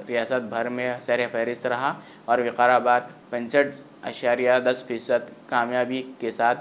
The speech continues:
आखिरी नंबर पर रहा। तीन हज़ार नौ सौ सत्ताईस स्कूलों में तलबा सौ फीसद कामयाब हुए। छः स्कूलों में कामयाबी का तनासुब सफ़र रहा। रियासत में अठारह मार्च से दो अप्रैल तक ये इम्तिहानात हुए थे, जिनमें पाँच लाख पाँच हज़ार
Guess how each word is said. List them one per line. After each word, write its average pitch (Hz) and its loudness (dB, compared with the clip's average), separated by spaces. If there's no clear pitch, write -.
आखिरी 139 2
नंबर 127 0
पर 127 2
रहा। 127 2
तीन 156 0
हज़ार 123 2
नौ 117 -4
सौ 135 0
सत्ताईस 123 -2
स्कूलों 127 -2
में 123 -4
तलबा 117 0
सौ 143 6
फीसद 131 -2
कामयाब 123 -2
हुए। 135 -4
छः 135 4
स्कूलों 131 2
में 131 0
कामयाबी 123 0
का 120 -2
तनासुब 120 -4
सफ़र 117 -2
रहा। 127 -2
रियासत 123 2
में 131 -2
अठारह 123 0
मार्च 120 -2
से 123 0
दो 120 -2
अप्रैल 117 -2
तक 127 -2
ये 120 -4
इम्तिहानात 117 -4
हुए 123 -6
थे, 147 0
जिनमें 123 -2
पाँच 123 -2
लाख 117 0
पाँच 123 -2
हज़ार 117 0